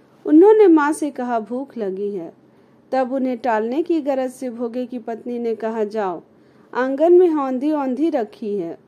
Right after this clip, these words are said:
उसे जाकर खोल लो और कुछ मिले बांट कर खा लेना।" बच्चे वहां पहुंचे तो क्या देखते हैं कि हौदी मोहरों से भरी पड़ी है। वे दौड़े-दौड़े माँ के पास पहुंचे और उसे सारी बातें बताई।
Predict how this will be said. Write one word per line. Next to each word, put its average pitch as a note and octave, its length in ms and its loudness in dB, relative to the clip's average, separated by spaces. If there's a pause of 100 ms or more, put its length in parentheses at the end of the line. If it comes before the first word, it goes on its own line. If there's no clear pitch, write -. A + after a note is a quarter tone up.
(140)
उसे F#4 340 2
जाकर D#4 420 0
खोल B3+ 320 -4
लो G3 300 -4 (100)
और D4 160 0
कुछ E4+ 320 -4
मिले D4 400 0
बांट A#3 380 -6
कर C4+ 220 -8
खा F3 240 -8
लेना।" D#3 380 -10 (460)
बच्चे C#4+ 380 0
वहां D#4 300 0
पहुंचे C#4 400 -4
तो E4 160 -4
क्या D4+ 240 -2
देखते A#3+ 480 -4
हैं A3+ 180 0
कि A3+ 160 -10
हौदी B3+ 420 4
मोहरों D#4 420 4
से F4 160 0
भरी A3+ 320 -2
पड़ी F#3+ 360 -4
है। E3 220 -10 (440)
वे F4+ 140 6
दौड़े-दौड़े D#4+ 760 4
माँ D4+ 260 4
के D4+ 120 -2
पास A3+ 280 -2
पहुंचे F#3+ 460 -2
और D#4+ 340 -2
उसे F4 360 0
सारी C4+ 360 -2
बातें G#3 400 -4
बताई। F#3 380 -8